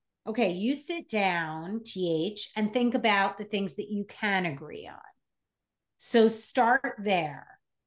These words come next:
And then they present it. So you're basically create, building a team around me, for example,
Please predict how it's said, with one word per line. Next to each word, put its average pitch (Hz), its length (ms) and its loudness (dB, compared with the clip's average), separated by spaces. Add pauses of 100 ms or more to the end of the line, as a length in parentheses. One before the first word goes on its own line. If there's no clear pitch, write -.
(260)
And 247 180 6
then 359 140 6
they 330 160 4
present 302 560 0
it. 147 180 -4 (140)
So - 240 2
you're 285 400 4
basically 285 680 2
create, 240 480 2
building 277 380 4
a 285 80 0
team 185 580 -4
around 196 440 2
me, 180 300 -2
for 160 180 -8
example, 156 840 -2